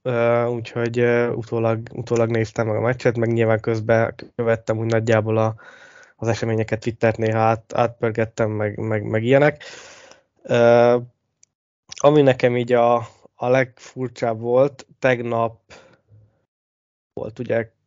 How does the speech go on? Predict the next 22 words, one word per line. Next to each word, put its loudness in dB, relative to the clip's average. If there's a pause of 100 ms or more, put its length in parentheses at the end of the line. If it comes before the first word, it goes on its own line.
kedd, -2
igen, 2
én 2
tegnap 0
délután -4
néztem -6
meg -6
a, -2
a -8
meccset, -6 (500)
de 2
előtte 2
már 0
fölmentem 0
a, 0
a -8
P 0
F 4
F-nek -4
a, 2 (600)
ö, -6 (840)
a, -6